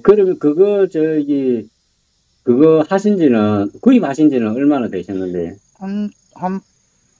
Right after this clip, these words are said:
Speaker 2: 십 년까지는 안 된 것 같고
Speaker 1: 아.
Speaker 2: 음, 한 칠, 팔 년 된 것 같아요.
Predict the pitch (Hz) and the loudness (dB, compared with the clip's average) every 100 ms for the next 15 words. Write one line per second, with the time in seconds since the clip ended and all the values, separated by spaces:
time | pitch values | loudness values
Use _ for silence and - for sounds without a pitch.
0 | _ _ - - 302 320 339 277 202 160 | _ _ -10 -2 0 0 0 0 0 0
1 | 110 92 98 107 127 139 165 - 104 76 | -4 -6 -10 -6 -4 0 0 -2 -8 -8
2 | 65 - _ _ - 98 98 98 98 135 | -10 -20 _ _ -6 2 4 4 2 -2
3 | 131 107 104 - 127 - 240 302 294 151 | -6 -6 -8 -8 -10 -6 -2 2 2 0
4 | 113 170 135 78 - - | -2 -6 -8 -10 -14 -18